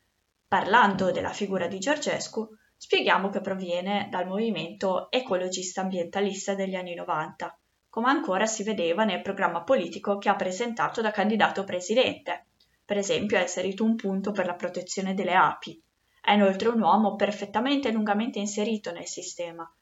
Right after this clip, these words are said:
quindi ben lontano da quell'immagine di candidato anti-establishment che si è ritagliato per la campagna elettorale.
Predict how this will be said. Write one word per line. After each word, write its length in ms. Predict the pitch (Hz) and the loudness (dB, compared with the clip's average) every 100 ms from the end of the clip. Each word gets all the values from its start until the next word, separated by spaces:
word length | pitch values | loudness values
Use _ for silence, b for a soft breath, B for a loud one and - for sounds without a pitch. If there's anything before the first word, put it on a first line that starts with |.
| _ | _
quindi 240 | - 294 | 0 2
ben 160 | 202 180 | 2 2
lontano 480 | 185 202 226 180 190 | 2 2 4 4 2
da 160 | 180 | -6
quell'immagine 720 | - 180 180 175 180 196 202 180 | -4 -4 -4 -2 0 0 -2 -4
di 80 | |
candidato 760 | - 175 180 180 190 185 180 170 | -6 -8 -6 -2 -2 -2 -4 -4
anti-establishment 1120 | - 190 190 190 - 170 180 196 - 190 190 - _ | -2 -4 -4 -8 -4 -4 -2 -2 -2 -4 -6 -10 _
che 140 | - 226 | -4 0
si 120 | 233 | 2
è 40 | |
ritagliato 720 | 190 190 180 180 175 180 220 | 0 0 -4 2 2 2 0
per 100 | 202 | -4
la 140 | 175 180 | -4 -4
campagna 440 | 185 190 175 185 | -4 -2 -2 0
elettorale. 760 | 180 185 180 175 180 190 185 | -4 -4 -4 -2 -2 -2 -4